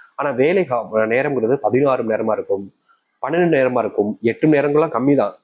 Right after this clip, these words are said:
கம்மியான நேரம்னா இவங்களுக்கு எட்டு மணி நேரம் தான். அதிகபட்ச நேரம்னா ரொம்ப அதிகம்ங்க, பன்னெண்டு மணி நேரம் வரைக்கும்லாம் வேலை செய்யக்கூடிய நிலைமைக்கு தள்ளப்படுறாங்க.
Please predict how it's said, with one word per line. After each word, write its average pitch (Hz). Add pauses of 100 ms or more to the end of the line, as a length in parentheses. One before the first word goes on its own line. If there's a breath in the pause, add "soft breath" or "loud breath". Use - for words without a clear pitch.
கம்மியான 147
நேரம்னா 135
இவங்களுக்கு 127
எட்டு 113
மணி 104
நேரம் 98
தான். - (380 soft breath)
அதிகபட்ச 143
நேரம்னா 131
ரொம்ப 127 (100)
அதிகம்ங்க, 107 (400)
பன்னெண்டு 113
மணி 117
நேரம் 113
வரைக்கும்லாம் 113 (920)
வேலை 135
செய்யக்கூடிய 123
நிலைமைக்கு 113
தள்ளப்படுறாங்க. 101